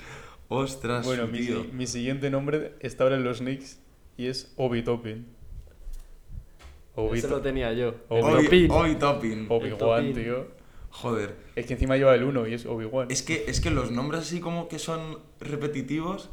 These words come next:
Speaker 1: que re-, repiten un poco, es que molan mucho.
Speaker 3: Obi Topin.
Speaker 2: Pues es que Obi, tío. Bobby Toppin, ¿sabes?
Speaker 3: <laughs> Bobby.
Speaker 2: <laughs>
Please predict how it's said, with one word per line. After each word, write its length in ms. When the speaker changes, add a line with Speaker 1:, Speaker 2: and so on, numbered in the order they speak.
Speaker 1:
que 160
re-, 240
repiten 440
un 140
poco, 220
es 140
que 260
molan 340
mucho. 380
Speaker 3:
Obi 160
Topin. 460
Speaker 2:
Pues 180
es 140
que 160
Obi, 320
tío. 340
Bobby 380
Toppin, 540
¿sabes? 360
Speaker 3:
<laughs> 20
Bobby. 400
Speaker 2:
<laughs> 200